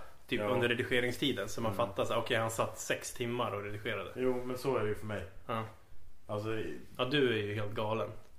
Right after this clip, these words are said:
Speaker 1: Jag har, jag har lägre, vad säger man? Alltså
Speaker 2: Standard.
Speaker 1: Ja, exakt. Mm.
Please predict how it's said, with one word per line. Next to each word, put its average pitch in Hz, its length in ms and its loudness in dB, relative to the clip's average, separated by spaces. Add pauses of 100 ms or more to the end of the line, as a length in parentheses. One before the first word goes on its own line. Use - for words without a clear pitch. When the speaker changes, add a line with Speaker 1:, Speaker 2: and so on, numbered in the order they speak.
(420)
Speaker 1:
Jag 135 120 8
har, 151 220 8
jag 165 120 10
har 165 100 12
lägre, 131 640 12 (800)
vad 139 120 0
säger 131 200 4
man? 101 200 -4 (160)
Alltså 120 480 2 (520)
Speaker 2:
Standard. 98 640 0
Speaker 1:
Ja, 147 200 12
exakt. 123 300 6
Mm. 127 180 2